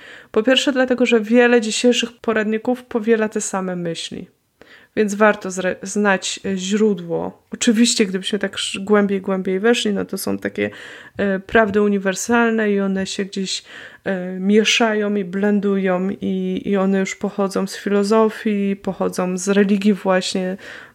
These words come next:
to był też ten trzon i ta, ta wiedza, to, co studiował Joseph Murphy,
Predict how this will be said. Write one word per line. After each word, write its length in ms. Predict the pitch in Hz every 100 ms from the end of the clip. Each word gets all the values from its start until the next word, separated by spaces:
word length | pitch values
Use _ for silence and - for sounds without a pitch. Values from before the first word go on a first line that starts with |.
| - 196 -
to 120 | 208
był 160 | 190 202
też 320 | 196 - -
ten 200 | 196 190
trzon 440 | - 302 269 240
i 120 | 214
ta, 240 | 202 196 185
ta 200 | - 185
wiedza, 540 | 185 202 196 196 190
to, 160 | 185 185
co 160 | -
studiował 500 | - - - 247 220 185
Joseph 260 | 175 175 -
Murphy, 400 | 175 - 196